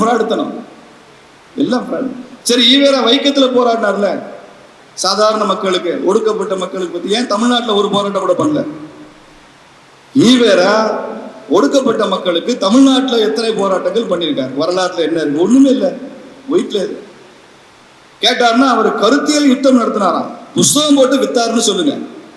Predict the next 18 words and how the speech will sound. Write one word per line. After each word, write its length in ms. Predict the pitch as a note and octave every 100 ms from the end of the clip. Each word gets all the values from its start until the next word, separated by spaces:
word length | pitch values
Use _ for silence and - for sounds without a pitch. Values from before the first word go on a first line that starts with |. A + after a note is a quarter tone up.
| - - - - -
கருத்தி-, 680 | F3 B3 C4 - B3+ F#3
கருத்தியல் 460 | D#3 G3 - B3+ A#3+
யுத்தம் 280 | G3 A#3 G#3
நடத்தினாருன்னு 400 | G3 F#3+ G3 G3+
சொல்ல, 320 | E3+ D3 - - - - - - -
அது 160 | D#3+ G#3+
கூட 140 | B3+
எந்த 300 | A3+ G#3 A3+
புத்தகத்தை 460 | G#3 A3 A#3 A3 G#3+
பிரிட்டிஷ்காரர் 600 | G3+ - A#3 G#3+ G#3 F#3+
அனுமதி 260 | G#3+ A3
கொடுக்கல, 240 | G3+ F#3+ A3
அந்த 240 | A#3+ G#3
புத்தகத்துக்கு 480 | G3+ G#3 A3 A3+ A#3+
மன்னிப்பு 300 | G#3+ B3+ A#3
வேற 140 | G#3+
கேட்டு 320 | F#3 F3+ E3+
வந்துட்டார். 240 | C#3+ C3+